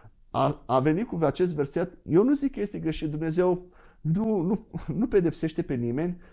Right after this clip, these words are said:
nu este ceva dacă așa crezi și, dar cred că, cred că e timpul să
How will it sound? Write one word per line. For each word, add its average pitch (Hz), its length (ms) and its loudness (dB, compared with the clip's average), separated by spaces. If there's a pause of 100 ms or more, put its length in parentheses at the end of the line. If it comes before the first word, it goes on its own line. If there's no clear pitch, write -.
nu 139 180 2
este 185 360 2
ceva 156 300 2
dacă 147 300 0
așa 156 260 -2
crezi 170 380 -4
și, 143 260 4 (340)
dar 135 340 4
cred 175 300 -2
că, 156 280 -2 (540)
cred 180 200 -6
că - 100 -6
e 196 60 2
timpul 190 360 -2
să 151 380 0